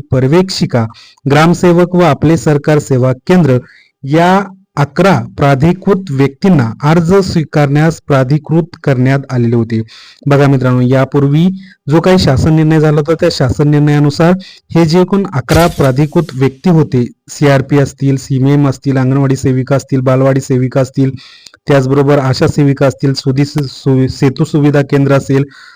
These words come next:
अंगणवाडी पर्यवेक्षिका असेल, ग्रामसेवक असतील, आपले सरकार सेवा केंद्र असतील, या ठि-, यांना, अ, जे काही मुख्यमंत्री माझी लाडकी बहीण योजनेचा फॉर्म स्वीकारण्यासाठी त्यांना, अ, जी काही मान्यता देण्यात आलेली होती,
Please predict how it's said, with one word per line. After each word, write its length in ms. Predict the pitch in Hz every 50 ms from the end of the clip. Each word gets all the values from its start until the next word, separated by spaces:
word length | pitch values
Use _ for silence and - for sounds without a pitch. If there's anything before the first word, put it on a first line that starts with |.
| _ -
अंगणवाडी 420 | 135 139 143 160 165 160 160 156 165
पर्यवेक्षिका 540 | 151 156 139 139 147 147 - - 143 143 143
असेल, 260 | 135 - 147 143 139
ग्रामसेवक 600 | 127 127 127 131 135 131 - 151 139 143 135 143
असतील, 340 | 127 - _ - 139 135 135
आपले 300 | 127 123 - 139 147 143
सरकार 380 | - - 143 131 - 143 135
सेवा 280 | 123 - 147 135 131 131
केंद्र 400 | 127 - 139 123 117 131 135 135 135 - - - - - _ - -
असतील, 380 | 131 123 - 143 135 131 135 143
या 180 | 151 156 170
ठि-, 340 | 165 - - 170 147 139 135
यांना, 380 | 131 135 147 170 170 139 139 160 - - _ _ - _ _ _ - 135
अ, 200 | 135 139 139 135
जे 180 | 123 131 156
काही 160 | 147 175 170
मुख्यमंत्री 520 | 175 160 139 - - 156 151 151 147 156 160
माझी 340 | 156 143 131 127 131 139 135
लाडकी 280 | 139 135 131 - 156
बहीण 280 | 139 131 131 139 147 156 143 -
योजनेचा 520 | 139 131 127 123 127 143 143 139 - 147 131 - -
फॉर्म 160 | 156 156 165 160
स्वीकारण्यासाठी 800 | - - - - 143 131 131 135 135 - 151 143 143 180 147 123 - - - - - - - _ - - _ -
त्यांना, 320 | 151 135 139 147 156 165 175 - - - - -
अ, 480 | 135 135 135 135 135 131 131 131 131 131 135
जी 160 | 123 123 160
काही 160 | 156 170 175 175
मान्यता 460 | 165 135 127 131 143 151 147 185 165
देण्यात 320 | 151 147 139 139 139 -
आलेली 300 | 131 127 127 131 127 139
होती, 420 | 147 143 160 156 - - 117 110